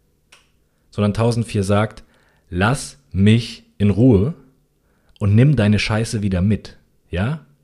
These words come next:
Räum bitte auf, bevor du gehst, aber lass mich in Ruhe." Das ist der Unterschied zwischen zwei einundachtzig und tausendvier. Zwei einundachtzig sagt, "Du wirst so gestellt, als wäre alles gut gegangen. Du kriegst alles,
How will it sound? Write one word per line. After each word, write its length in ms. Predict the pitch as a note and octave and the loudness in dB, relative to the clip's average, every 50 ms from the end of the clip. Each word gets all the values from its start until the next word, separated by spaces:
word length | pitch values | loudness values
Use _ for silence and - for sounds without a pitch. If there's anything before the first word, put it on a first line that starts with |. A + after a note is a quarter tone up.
| _ _ _ _ _ _ - | _ _ _ _ _ _ -2
Räum 220 | G2+ G#2+ A#2+ B2+ A#2+ | 0 2 2 2 2
bitte 280 | C3 B2+ - A2+ - | 0 0 0 -4 -4
auf, 440 | - A2+ A2 F#2 - - - - _ _ _ _ _ _ _ _ _ | -2 -2 -2 -2 -2 -6 -12 -20 _ _ _ _ _ _ _ _ _
bevor 260 | - F2+ - - F2+ D#2+ | -20 -20 -12 -10 -10 -10
du 100 | D#2+ D#2 | -10 -12
gehst, 460 | C#2+ D#2 D2 C2+ C2 - - - - | -12 -12 -12 -12 -12 -16 -20 -18 -16
aber 140 | E2+ D#2+ E2 | -12 -10 -8
lass 360 | E2 F2 G#2 C3 C3 - - | -6 -4 -4 -4 -6 -4 -2
mich 200 | F#2+ G#2 G#2+ - | -2 -2 -2 -2
in 100 | F#2 G2+ | -4 -6
Ruhe." 360 | F#2+ F#2+ G2+ G2+ E2+ - - - _ _ _ _ _ _ _ _ _ _ _ _ _ _ _ _ _ _ _ _ _ _ _ _ | -4 -4 -4 -6 -6 -6 -8 -16 _ _ _ _ _ _ _ _ _ _ _ _ _ _ _ _ _ _ _ _ _ _ _ _
Das 160 | - C3 C#3 | -4 -2 -2
ist 160 | E3 D3 - | -2 -4 -2
der 100 | C#3 B2+ | -2 0
Unterschied 520 | C3 D3 D3 A#2+ - - G#2 F2+ D#2+ - - | 2 2 2 0 0 -4 -6 -8 -8 -8 -10
zwischen 260 | - G2+ - A#2 G2+ | -10 -6 -4 -4 -6
zwei 220 | - - G#2+ G2 | -4 -4 -4 0
einundachtzig 560 | G#2+ G#2 G2 E2+ A#2+ C#3 - - - C#3 - | 0 0 0 0 -2 -6 -8 -8 -12 -10 -8
und 60 | C3 A#2 | -6 -6
tausendvier. 720 | A#2+ A2 A2+ A#2 A2 A2 A2 - - B2+ A2 E2 C#2 - - _ _ _ _ _ _ _ _ _ _ _ _ | -2 -2 -2 0 0 -2 -4 -4 -6 -6 -6 -6 -6 -10 -16 _ _ _ _ _ _ _ _ _ _ _ _
Zwei 200 | - - G#2+ G#2 | -12 -8 -6 -4
einundachtzig 580 | G#2+ G#2 G2+ F#2+ G#2+ C3+ C#3+ - - D3 A#2+ | -2 -2 -2 -2 -2 -4 -6 -6 -10 -12 -8
sagt, 320 | G2+ G2+ G2+ A2 - - - | -6 -4 -4 -4 -6 -6 -10
"Du 100 | F#2+ E2+ | -10 -8
wirst 260 | F2 E2+ - - - | -8 -10 -10 -6 -2
so 180 | A#2+ D3+ G#3 G3+ | 0 2 2 2
gestellt, 480 | G3+ G3 - - - C3+ C3+ C#3 C3+ | 0 -4 -4 -4 -2 0 0 0 0
als 180 | G#2+ F#2+ F2 E2+ | -2 -6 -6 -4
wäre 200 | G2 G2 F#2 - | -4 -4 -4 -2
alles 300 | - G#3 A#3+ A#3 - - | -2 -2 -2 -4 -8 -4
gut 200 | - F3+ E3 - | -4 -4 -4 -4
gegangen. 340 | - G2 E2 D#2 D2 D2+ D2+ | -8 -8 -8 -8 -12 -10 -12
Du 80 | D#2+ | -12
kriegst 340 | - - F3+ F#3 - - - | -6 -6 -6 -6 -6 -10 -6
alles, 440 | D3 G3 A#3 A#3+ A#3 - - - | -6 -4 -4 -4 -6 -8 -14 -20